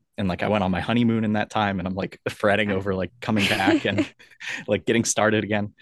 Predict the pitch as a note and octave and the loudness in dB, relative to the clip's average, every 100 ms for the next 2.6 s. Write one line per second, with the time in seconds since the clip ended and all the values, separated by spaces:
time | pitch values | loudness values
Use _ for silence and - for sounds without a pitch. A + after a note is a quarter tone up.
0 | - - - _ _ _ _ - C#3+ A2+ | -20 -20 -20 _ _ _ _ 2 4 4
1 | - A#2+ F2+ F#2+ F2 F#2 B2+ G2 - - | 2 -4 -2 -2 -4 -6 -6 -6 -4 -4
2 | - F#2 F2 F2 - | -4 -6 -4 -6 -8